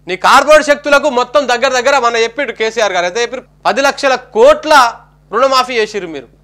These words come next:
ఆ పది లక్షల కోట్ల రుణమాఫీ తోటి దేశంలో ఉన్నటువంటి రైతుల రుణమాఫీలు ఒక పది సార్లు చేయొచ్చు. సిగ్గుదప్పిన వార్త, సిగ్గుదప్పిన ఎస్బీఐ ఓడు రాస్తున్నటువంటి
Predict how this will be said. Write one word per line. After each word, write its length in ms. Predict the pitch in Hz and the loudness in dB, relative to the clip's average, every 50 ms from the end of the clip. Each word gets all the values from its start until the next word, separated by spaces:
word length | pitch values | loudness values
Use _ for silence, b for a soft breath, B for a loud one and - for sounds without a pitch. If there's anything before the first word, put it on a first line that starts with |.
| _ - | _ 0
ఆ 100 | 170 202 | 2 2
పది 260 | 214 - 220 226 269 | 2 4 4 4 4
లక్షల 280 | 285 294 285 285 294 285 | 4 2 2 0 0 -2
కోట్ల 340 | - - 262 285 320 320 320 | -2 0 2 2 4 4 4
రుణమాఫీ 420 | 302 294 294 285 277 269 - 262 | 2 2 2 2 2 0 0 0
తోటి 300 | - 269 254 254 254 294 | 0 0 0 0 -2 -2
దేశంలో 460 | 233 226 247 277 277 311 294 294 294 | 0 2 0 2 2 0 0 2 2
ఉన్నటువంటి 380 | 285 277 269 262 269 262 262 - | 2 2 0 0 0 -2 -2 0
రైతుల 280 | 226 233 247 277 277 254 | -2 -2 -2 -2 -2 -2
రుణమాఫీలు 760 | 240 240 262 254 254 247 240 240 247 240 - 240 233 240 240 b b b b - | 0 0 -2 -2 -2 -2 -4 -4 -6 -4 -2 -2 -2 -2 -4 b b b b -10
ఒక 80 | 185 226 | -8 -4
పది 260 | 226 - 226 240 240 | -2 0 0 0 0
సార్లు 280 | 240 247 254 269 277 | 2 2 2 2 2
చేయొచ్చు. 440 | 240 220 208 180 - - - _ _ _ _ - - | 0 0 -2 -4 -6 -10 -20 _ _ _ _ -14 -10
సిగ్గుదప్పిన 500 | 196 214 196 285 302 302 - 294 285 285 | -8 -4 0 2 2 2 2 2 2 2
వార్త, 300 | 277 277 269 262 311 320 | 4 2 2 2 2 0
సిగ్గుదప్పిన 480 | 311 - 262 220 269 285 277 233 269 | 0 -2 -4 -2 0 0 0 0 0
ఎస్బీఐ 420 | 262 254 254 220 214 269 277 269 262 | 0 0 0 0 0 2 4 6 6
ఓడు 160 | 254 254 233 | 4 4 4
రాస్తున్నటువంటి 760 | 240 226 - - 226 226 214 220 220 220 220 269 247 220 208 | 2 0 0 0 -4 -6 -4 -4 -6 -4 -4 -4 -4 -6 -6